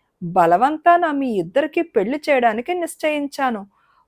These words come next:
పురోహితుడు కూడా సిద్ధముగా ఉన్నాడు," అన్నాడు. ఆయన గొంతెత్తి తన నౌకర్లతో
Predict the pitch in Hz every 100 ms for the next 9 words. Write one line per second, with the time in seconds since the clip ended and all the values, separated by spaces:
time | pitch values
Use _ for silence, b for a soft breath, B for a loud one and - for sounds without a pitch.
0 | - 214 220 240 254 254 240 - 240 302
1 | 320 220 190 214 202 226 330 339 330 320
2 | 302 233 - b b b 190 202 190 170
3 | 165 - _ b b - 190 214 226 185
4 | 185 196 277 262 - 233 220 _ _ -
5 | 214 196 175 214 - 269 247 240 214 196